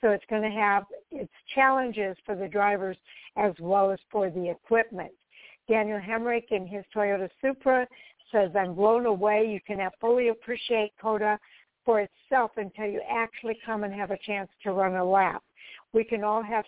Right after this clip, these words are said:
simulation and look at film and do all kinds of stuff, but being on the racetrack, seeing all the elevation, seeing how fast some of the high-speed stuff is, and how hard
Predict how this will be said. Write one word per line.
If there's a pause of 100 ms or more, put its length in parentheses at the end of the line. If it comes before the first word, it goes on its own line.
simulation
and
look
at
film
and
do
all
kinds
of (120)
stuff, (540)
but
being
on
the
racetrack, (160)
seeing
all
the
elevation, (420)
seeing
how (100)
fast (100)
some
of
the
high-speed (120)
stuff
is, (400)
and
how
hard